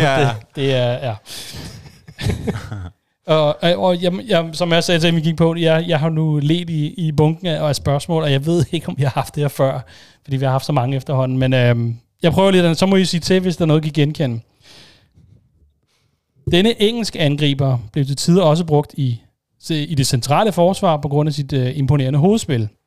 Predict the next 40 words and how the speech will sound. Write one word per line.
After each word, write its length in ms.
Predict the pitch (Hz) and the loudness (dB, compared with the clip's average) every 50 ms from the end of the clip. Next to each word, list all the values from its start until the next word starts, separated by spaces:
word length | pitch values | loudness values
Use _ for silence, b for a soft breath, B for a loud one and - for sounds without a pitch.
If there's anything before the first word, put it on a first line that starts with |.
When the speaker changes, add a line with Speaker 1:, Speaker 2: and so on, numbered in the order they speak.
| _ _ _ _ _ _ _ _ _ _ _ _ _ _ _ | _ _ _ _ _ _ _ _ _ _ _ _ _ _ _
Speaker 3:
Han 120 | - 139 165 | -2 2 4
nåede 160 | 196 196 165 | 4 4 4
forbi, 360 | 143 156 156 196 202 196 170 143 | 2 2 0 0 0 2 0 2
øh, 120 | 127 123 | 2 0
Manchester 560 | 120 120 113 104 - 117 - - 123 110 113 | 0 0 0 -2 -2 -4 -4 -4 -4 -2 -2
United 260 | 120 151 190 208 175 | 0 0 0 -2 -4
i 20 | 139 | -4
starten 260 | - - 147 135 139 | -4 -4 -2 -2 0
af 40 | 131 | -2
halvfemserne. 480 | 135 - - 202 247 269 254 269 262 262 240 - - - _ _ _ _ _ _ _ _ _ _ _ _ _ _ _ _ - | 0 2 2 2 2 2 0 0 0 -2 -2 -4 -10 -20 _ _ _ _ _ _ _ _ _ _ _ _ _ _ _ _ -20
Men 100 | 131 - | -10 -4
det 180 | - 156 185 180 | -2 -2 0 0
er 20 | 160 | -2
de 420 | 143 156 147 143 139 135 131 131 123 | -4 -4 -4 -2 -2 -2 -2 -2 0
næsten 380 | 135 156 160 - - - 165 143 | 0 0 0 0 -2 -6 -6 -4
tre 180 | - - 180 | 0 0 0
hundrede, 340 | 175 165 151 151 139 156 - - | 2 2 0 0 -2 -4 -8 -6
øh, 240 | 156 139 135 135 143 - | -4 -2 -2 -2 -2 -2
undskyld, 380 | 170 165 165 - - 143 131 B B B B B B B B - | -2 -2 -2 -2 -4 -6 -6 B B B B B B B B -4
men 100 | 143 131 | -2 0
det 200 | 123 165 170 180 | 2 2 2 2
er 40 | 160 | 2
de 100 | 160 165 | 4 4
næsten 340 | 165 180 170 - - 190 | 4 2 2 0 -4 -6
tre 260 | - - - 202 208 190 | -4 -2 0 0 2 2
hundrede 200 | 170 180 180 180 | 2 4 2 2
kampe 360 | - - 165 151 156 156 175 | 2 2 2 2 2 0 -2
fordelt 380 | - 165 147 - 165 160 160 156 | -4 -4 -2 0 0 0 0 0
lige 140 | 151 160 170 | 0 0 2
lidt 180 | 170 175 160 | 0 0 0
mellem 420 | 165 156 151 147 147 151 151 143 135 _ _ _ _ _ _ _ _ _ _ _ _ | 2 0 2 2 0 0 -2 -4 -6 _ _ _ _ _ _ _ _ _ _ _ _
Coventry 560 | - 151 156 160 180 190 175 - 180 170 170 - - - | 0 2 2 2 2 -2 -2 0 0 0 0 -2 -4 -2
og 300 | - 143 147 156 - 151 | 0 0 0 2 0 -2
Aston 260 | - - 160 143 139 | -2 0 0 2 4
Villa, 300 | 160 165 175 175 165 147 143 | 4 4 4 2 2 0 -4
som 180 | - - 143 | -4 -2 0
man 160 | 135 131 131 | 0 0 0
bedst 340 | 120 _ - 170 170 - - | -2 _ 0 0 0 0 -2
husker 280 | - 135 120 - - 127 | -6 -6 -6 -6 -10 -14
for. 260 | - - 123 120 | -12 -14 -18 -20